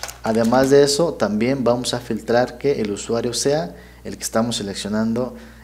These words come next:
en el select de la vista principal. Entonces aquí ponemos otro where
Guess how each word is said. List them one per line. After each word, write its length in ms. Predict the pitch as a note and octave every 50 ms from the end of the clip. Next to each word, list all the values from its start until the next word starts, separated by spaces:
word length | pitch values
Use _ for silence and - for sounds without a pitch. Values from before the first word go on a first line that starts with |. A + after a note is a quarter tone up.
| - -
en 160 | A2 A2+ A2+
el 120 | A2+ A2+
select 520 | A2+ - - A#2 A2 A2+ A#2 A2+ - - -
de 120 | G#2+ A2+
la 140 | A2+ A2 G2+
vista 460 | G2 G2+ G2 - - A2+ G#2+ - -
principal. 640 | - - - F#2 F2+ - - - - - - - - - - - -
Entonces 360 | - - G#2 G#2+ - - F#2+
aquí 140 | - - G#2+
ponemos 420 | - - G#2 G#2+ G#2+ G#2+ G#2+ -
otro 240 | G#2 - A#2 A2 A2
where 360 | A2+ C3+ C#3+ C#3+ D3+ D3 -